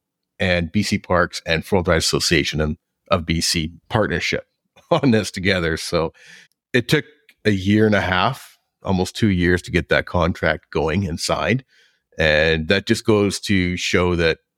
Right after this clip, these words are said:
people, it's not just as simple as walking in and saying, "Hey, we want to maintain this." It's that building of relationships. It's that government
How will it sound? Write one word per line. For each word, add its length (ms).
people, 260
it's 160
not 260
just 200
as 80
simple 280
as 120
walking 400
in 240
and 120
saying, 360
"Hey, 160
we 160
want 160
to 20
maintain 460
this." 240
It's 360
that 220
building 280
of 140
relationships. 800
It's 180
that 220
government 340